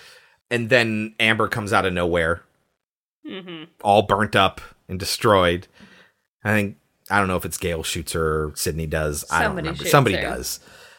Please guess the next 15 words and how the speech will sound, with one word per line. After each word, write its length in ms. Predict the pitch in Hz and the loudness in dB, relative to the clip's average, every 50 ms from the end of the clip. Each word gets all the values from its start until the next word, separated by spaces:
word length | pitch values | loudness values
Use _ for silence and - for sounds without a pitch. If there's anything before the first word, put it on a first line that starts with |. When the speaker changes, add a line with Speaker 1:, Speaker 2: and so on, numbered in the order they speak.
| _ - | _ -8
Speaker 1:
And 80 | - - | -4 0
she's 280 | - 110 104 92 85 | 2 2 2 2 2
dead. 280 | 80 92 78 71 71 69 | 0 0 2 2 0 -2
And, 220 | 73 73 78 92 | -4 -6 -6 -4
uh, 320 | 127 165 190 196 202 190 180 156 | 0 2 4 4 4 4 2 2
well, 240 | 170 185 185 180 165 | 2 4 4 4 2
look 180 | 147 156 143 | 0 -2 0
at 100 | 143 123 | 0 0
that. 220 | 120 104 92 90 90 | 0 0 0 0 -4
You've 160 | 98 98 95 | -10 -12 -8
just 360 | - 120 104 - - _ - | -6 -8 -6 -8 -8 _ -8
solved 600 | - - 135 135 123 120 117 110 - - - - _ _ _ _ _ _ _ _ _ _ _ _ _ _ _ _ _ _ _ _ _ _ _ _ _ - | 0 4 6 6 6 4 2 -6 -12 -14 -16 -16 _ _ _ _ _ _ _ _ _ _ _ _ _ _ _ _ _ _ _ _ _ _ _ _ _ -12
the 120 | 113 107 | -10 -4
Ghostface 540 | 104 117 101 92 - - - 90 80 - - | 2 2 2 4 2 0 -2 -2 -4 -4 -4
problem. 440 | - 101 87 85 - - 175 139 | -2 -2 -2 -2 -2 -2 -2 -2